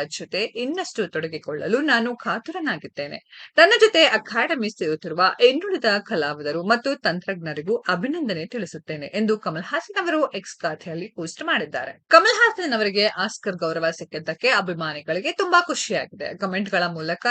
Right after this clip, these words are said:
ಎಲ್ಲರೂ ಅಭಿನಂದನೆ ತಿಳಿಸುತ್ತಿದ್ದಾರೆ. ಫ್ಯಾನ್ಸ್ ಮಾತ್ರವಲ್ಲದೆ ಸಿನಿಮಾ, ರಾಜಕೀಯ ಮುಂತಾದ ಕ್ಷೇತ್ರಗಳ ಗಣ್ಯರು ಕೂಡ ಕಮಲ್ ಹಾಸನ್ ಅವರನ್ನ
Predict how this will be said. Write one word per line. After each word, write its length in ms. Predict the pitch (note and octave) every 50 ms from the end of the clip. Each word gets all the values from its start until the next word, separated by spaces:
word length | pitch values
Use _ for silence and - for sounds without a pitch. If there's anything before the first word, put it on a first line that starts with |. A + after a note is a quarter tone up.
| B3
ಎಲ್ಲರೂ 380 | B3+ A3 G3 F3 E3 E3+ E3+ F3
ಅಭಿನಂದನೆ 680 | - - D#3 E3+ F3 A3 A#3 D4+ D#4+ C4+ B3+ G3 D#3+ F3
ತಿಳಿಸುತ್ತಿದ್ದಾರೆ. 680 | - A#3+ G3+ D#3 - - - - - C3+ C#3 D3 D#3
ಫ್ಯಾನ್ಸ್ 440 | - - G#3+ F3+ F#3 G3 A3 A3+ A3
ಮಾತ್ರವಲ್ಲದೆ 760 | F#3+ D#3 D3 C#3+ - - G3 E3 D#3+ D3+ D3+ D3+ E3+ F#3+ A3 - - _ - - - - -
ಸಿನಿಮಾ, 420 | - D#4 D#4+ G4 G4 G4+ F4+ E4+ C#4+
ರಾಜಕೀಯ 580 | F#3+ F3+ F3 F#3 F3+ A3+ A3+ - - G3+ F#3
ಮುಂತಾದ 580 | F3+ F3 E3+ G3+ B3 E4+ E4+ - C4 B3 F#3 E3 D3 D3+
ಕ್ಷೇತ್ರಗಳ 500 | - - - F3 D#3 - E3 D#3 D3+ D3 D3
ಗಣ್ಯರು 540 | D#3 D#3+ D#3 D#3 F#3+ B3+ F#4 F4+ C#4 C4+ A#3
ಕೂಡ 180 | G#3 G3+ F3+ E3+ E3+ F#3 G3 -
ಕಮಲ್ 200 | F3+ E3 F3 G#3
ಹಾಸನ್ 380 | A3 C#4+ F#4 F#4+ - G4 F#4+
ಅವರನ್ನ 180 | F#4 F4+ F4+